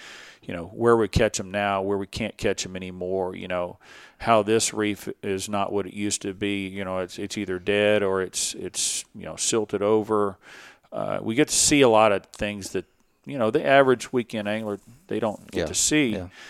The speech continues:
Speaker 1: So I think, um, I think that our opinions should, should play a role, uh, n-,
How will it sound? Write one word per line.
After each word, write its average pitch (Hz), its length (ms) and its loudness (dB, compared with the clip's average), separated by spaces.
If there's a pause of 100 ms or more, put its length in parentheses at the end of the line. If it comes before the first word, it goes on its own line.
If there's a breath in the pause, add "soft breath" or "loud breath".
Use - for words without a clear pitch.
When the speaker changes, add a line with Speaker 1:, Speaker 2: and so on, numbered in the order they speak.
(160 loud breath)
Speaker 1:
So - 160 2
I 131 140 10
think, 123 400 -4
um, 98 480 2 (1040)
I 120 140 0
think 113 300 -4
that 101 180 -2
our 107 180 6
opinions 101 680 -6 (100)
should, - 420 -4
should - 320 -6
play 101 240 0
a 90 60 -2
role, 101 680 0
uh, 92 480 -14 (480)
n-, 104 220 -14